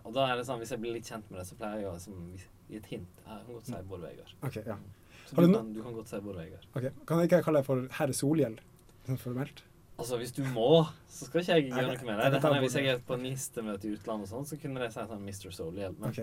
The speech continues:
Speaker 1: jeg foretrekker fornavn.
Speaker 2: Ok, Bård Vegar. Har du noen gang blitt forvekslet med Bård og Vegard Ylvisåker?
Speaker 1: Ja, det, ja, de første fem tusen gangene så var det skikkelig morsomt.
Speaker 2: Ja.
Speaker 1: Men, eh, <laughs> nå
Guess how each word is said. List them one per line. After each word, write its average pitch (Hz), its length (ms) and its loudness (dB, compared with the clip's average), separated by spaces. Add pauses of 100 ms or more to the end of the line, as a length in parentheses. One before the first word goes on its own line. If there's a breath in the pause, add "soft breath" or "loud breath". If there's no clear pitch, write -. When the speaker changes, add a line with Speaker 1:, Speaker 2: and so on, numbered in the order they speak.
(160)
Speaker 1:
jeg 120 300 -6
foretrekker 117 420 -10
fornavn. 92 300 -12 (200)
Speaker 2:
Ok, 127 220 -6
Bård 107 140 -4
Vegar. - 220 -14 (420 loud breath)
Har 170 100 8
du 170 60 8
noen 202 80 8
gang 208 120 8
blitt 156 140 8
forvekslet 147 380 2
med 131 180 2
Bård 143 300 6
og 135 100 2
Vegard 131 240 6
Ylvisåker? 135 460 -2 (1200 soft breath)
Speaker 1:
Ja, 147 380 4 (160)
det, 156 160 6
ja, 202 160 6
de 160 140 6 (100)
første - 460 0
fem 190 200 -2
tusen 151 280 -2
gangene 131 340 0
så 120 80 -6
var 131 80 0
det 135 60 -6
skikkelig 123 240 -6
morsomt. 113 420 -6
Speaker 2:
Ja. 135 160 4
Speaker 1:
Men, 139 240 0
eh, 135 380 0 (100)
<laughs> 160 80 0
nå 170 80 4